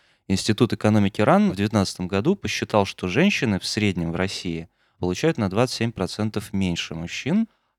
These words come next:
кроме Москвы. Здесь разрыв не такой существенный, здесь всего одиннадцать процентов. Но Москва — это, в общем, действительно очень особенный в этом смысле город. И об этом мы, кстати, еще попозже поговорим с нашим героем, которого я скоро анонсирую. Но, в общем, даже обитатели Москвы, которые,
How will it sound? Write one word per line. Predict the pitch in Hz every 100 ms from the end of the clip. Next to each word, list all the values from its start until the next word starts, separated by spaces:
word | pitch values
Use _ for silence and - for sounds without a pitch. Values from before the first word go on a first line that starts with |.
| _
кроме | - 160
Москвы. | 156 135 - 92 85 - _
Здесь | 92 104 131 - -
разрыв | 101 98 101 113
не | 98
такой | 92 107
существенный, | - 101 - 78 - 80
здесь | 82 90 107 - -
всего | - 82 95
одиннадцать | 90 95 98 -
процентов. | 85 78 - - - -
Но | 90 90 -
Москва — | - 87 - 104 117
это, | 101 -
в | 87
общем, | 98 101 82 -
действительно | 90 - 98 90
очень | - 90
особенный | 90 90 85 85 82
в |
этом | 82 85
смысле | - 87 -
город. | 110 202 151 - _ _ _ _
И | 104
об | 101
этом | 110 95
мы, | 95
кстати, | - -
еще | 87 -
попозже | 104 107 90 82
поговорим | 90 92 85
с | 82
нашим | 90 -
героем, | 87 92 87 85 -
которого | - 90 85
я |
скоро | - 95
анонсирую. | 90 92 101 95 85 80 - _ _ _
Но, | 107 113
в | 110
общем, | 113 123 104
даже | 113 113
обитатели | 113 113 117 107
Москвы, | 104 110 233
которые, | 226 - 110 107